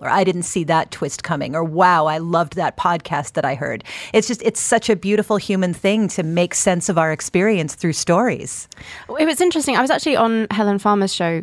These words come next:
Speaker 2: this, uh, this week on Wednesday, and one of the questions that came up was about guilty pleasures and should we feel guilty about the books that we read. And I think at this time of year particularly,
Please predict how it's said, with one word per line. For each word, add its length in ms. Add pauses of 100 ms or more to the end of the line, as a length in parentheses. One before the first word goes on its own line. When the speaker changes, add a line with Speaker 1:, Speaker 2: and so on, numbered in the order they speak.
(100)
Speaker 2:
this, 360
uh, 300
this 160
week 260
on 140
Wednesday, 540 (440)
and 160
one 140
of 60
the 80
questions 400
that 180
came 280
up 240
was 220
about 300
guilty 280
pleasures 280
and 260
should 180
we 100
feel 220
guilty 360
about 180
the 60
books 240
that 80
we 80
read. 220
And 120
I 60
think 180
at 120
this 160
time 260
of 100
year 140
particularly, 960